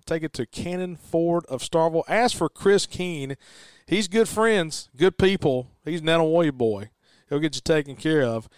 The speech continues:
And that's our good friends at Cannon Ford of Starkville. All right, Charlie,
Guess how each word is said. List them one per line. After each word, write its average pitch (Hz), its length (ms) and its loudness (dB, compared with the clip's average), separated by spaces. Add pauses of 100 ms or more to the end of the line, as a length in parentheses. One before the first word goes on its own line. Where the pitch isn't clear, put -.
(280)
And 123 120 -6
that's 147 180 0
our 143 80 0
good 143 180 0
friends 143 360 -4 (100)
at 135 220 -4
Cannon 151 500 -6
Ford 120 640 -2 (200)
of 127 180 -4
Starkville. 123 500 -4
All - 0 - (140)
right, 180 260 0
Charlie, 196 420 2